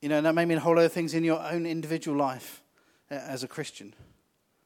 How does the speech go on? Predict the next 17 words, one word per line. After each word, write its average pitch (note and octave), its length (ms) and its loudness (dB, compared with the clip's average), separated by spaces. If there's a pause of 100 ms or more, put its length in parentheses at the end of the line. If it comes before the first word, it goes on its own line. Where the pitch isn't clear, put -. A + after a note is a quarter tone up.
(880)
That B2 160 -4
God C#3 140 -4
wants D3 240 -4
to, - 180 -18 (140)
just D3 180 -8 (220)
a C3 120 -6
time D3 360 -4
of C3 80 -12
preparation, D3 580 -6
God's B2+ 220 -6
some B2+ 100 -8
stuff - 240 -10
that C3 120 -14
God C#3 120 -8
wants C#3 160 -10
to C#3 80 -12
change C#3+ 480 -10